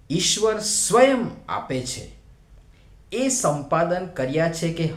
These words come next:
હજી સુધી મારી, તમારી, આપણે જ આપણે હાંકીએ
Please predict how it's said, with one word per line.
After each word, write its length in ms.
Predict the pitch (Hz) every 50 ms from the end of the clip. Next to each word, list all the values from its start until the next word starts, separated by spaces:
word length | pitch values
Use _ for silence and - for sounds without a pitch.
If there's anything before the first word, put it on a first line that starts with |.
| - 127
હજી 340 | 123 131 120 - 180 208 208
સુધી 800 | - - - - 147 151 139 127 175 175 151 139 160 165 - - - - - - - - - -
મારી, 760 | 98 110 127 131 147 147 151 160 165 180 180 185 190 185 - -
તમારી, 680 | 135 123 120 135 135 139 143 143 151 151 151 156 - - - -
આપણે 680 | - 82 - - - - - - - 165 175 196 196 190
જ 80 | 175 - - - - -
આપણે 460 | 92 104 - - 123 123 120 113 117 -
હાંકીએ 540 | 110 101 104 - - 101 98 101 98 90